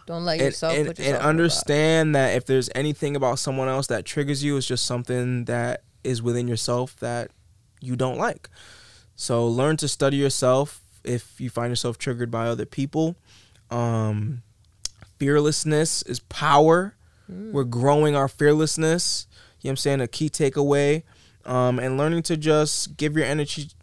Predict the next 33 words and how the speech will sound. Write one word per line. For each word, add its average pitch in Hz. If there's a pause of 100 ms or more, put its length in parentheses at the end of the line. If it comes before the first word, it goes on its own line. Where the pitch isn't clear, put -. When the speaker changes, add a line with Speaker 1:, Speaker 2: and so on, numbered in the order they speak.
(120)
Speaker 2:
energy 147
to 139
those 131
who 135
appreciate 147
and 147
reciprocate. 151 (960)
Um, 113
Speaker 1:
Take 262
care 254
of 226
your 196
vessel. 156 (200)
Speaker 2:
take 160
care 196
of 175
your 170
vessel. 131
Take -
Speaker 1:
Take -
Speaker 2:
care 139
of 143
Speaker 1:
care 135
Speaker 2:
your -
Speaker 1:
of 127
your 120
Speaker 2:
body. 131 (340)
Speaker 1:
body. 170
It's -
a 190
beautiful 170
intellectual 160
being. 170